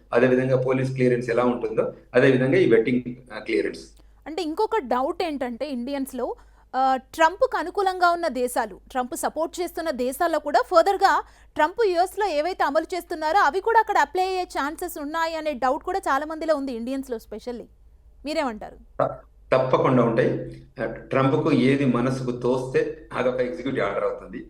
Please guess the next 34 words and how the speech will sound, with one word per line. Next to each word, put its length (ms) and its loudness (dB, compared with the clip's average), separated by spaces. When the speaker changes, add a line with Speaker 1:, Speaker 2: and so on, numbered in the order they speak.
Speaker 2:
ఎస్. 140 -12
Speaker 1:
అది 120 -6
ఇప్పుడున్న 320 -4
కరెంట్ 520 -4
సిచ్యువేషన్‌లో. 600 -8
తర్వాత 280 4
అక్కడ 320 2
డిపార్ట్‌మెంట్, 520 0
ఆ, 440 -2
ఏదైతే 480 2
డిపార్ట్‌మెంట్స్ 640 0
ఉన్నాయో 340 -4
అమెరికాలో, 580 -6
వాషింగ్టన్ 480 -4
డీసీలో 340 -14
కానివ్వండి, 340 -12
లేకపోతే 300 -6
వేరియస్ 300 -14
స్టేట్స్‌లలో, 640 -12
వాళ్ళందరూ 440 4
ఇచ్చే 240 0
ఇన్‌పుట్ 540 2
బేస్డ్ 340 2
మీద 100 -6
కూడా 200 2
చాలా 240 -2
స్ట్రాటజికల్‌గా 800 -2
ఒక 160 -4
ఎగ్జిక్యూటివ్ 400 -12
డెసిషన్ 400 -14
తీసుకుంటారు. 560 0
So, 80 6
దాని 180 4
తర్వాత 260 6